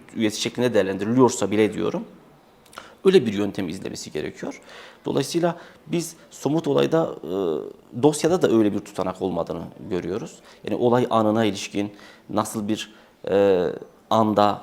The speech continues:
hangi faaliyet içerisindeyken çocuğun yaşamını yitirdiğine ilişkin herhangi bir bilgi, bulgu da söz konusu değil. Dolayısıyla açıkçası burada çocuk, e, öncelikle biz çocuğun, e, vatan-, sivil bir vatandaş olduğunu, yaşam hakkının ihlal edilmiş olduğunu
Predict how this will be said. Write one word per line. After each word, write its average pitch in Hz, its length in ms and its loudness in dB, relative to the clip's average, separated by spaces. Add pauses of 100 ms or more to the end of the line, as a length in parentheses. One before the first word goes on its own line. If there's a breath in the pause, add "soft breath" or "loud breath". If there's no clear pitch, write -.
hangi 117 280 -2
faaliyet 104 380 0
içerisindeyken 104 720 -2 (240)
çocuğun 101 480 -4
yaşamını 101 400 -2
yitirdiğine 101 460 -4
ilişkin 117 400 -6 (220 loud breath)
herhangi 131 400 0
bir 117 180 -6
bilgi, 117 380 -6
bulgu 110 240 -6
da 120 100 4
söz - 220 -10
konusu - 340 -10
değil. - 180 -8 (440 loud breath)
Dolayısıyla 131 340 -4
açıkçası 160 460 -4
burada 165 320 -2 (260 loud breath)
çocuk, 143 280 -6 (480 loud breath)
e, - 40 -4 (300)
öncelikle 135 440 0
biz 123 100 -10
çocuğun, 127 340 -2
e, - 800 -12
vatan-, - 180 -2
sivil 127 260 -6
bir 127 180 -2
vatandaş 117 380 -2
olduğunu, 92 260 -4
yaşam 104 280 -2
hakkının 95 280 -6
ihlal 85 300 -4
edilmiş 87 360 -10
olduğunu - 380 -8